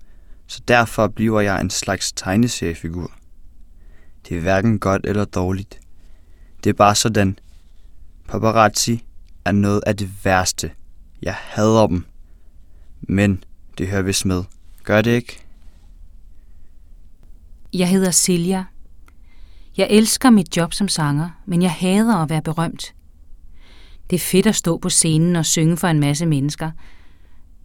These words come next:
Speaker 2: Det at være berømt er en irriterende del af mit job som sanger.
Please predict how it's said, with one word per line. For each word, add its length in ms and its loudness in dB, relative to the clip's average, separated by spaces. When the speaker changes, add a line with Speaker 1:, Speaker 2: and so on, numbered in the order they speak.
Speaker 2:
Det 140 8
at 80 8
være 140 6
berømt 500 2
er 80 -2
en 120 2
irriterende 600 0
del 280 0
af 60 -2
mit 200 -4
job 140 -2
som 140 -6
sanger. 400 -2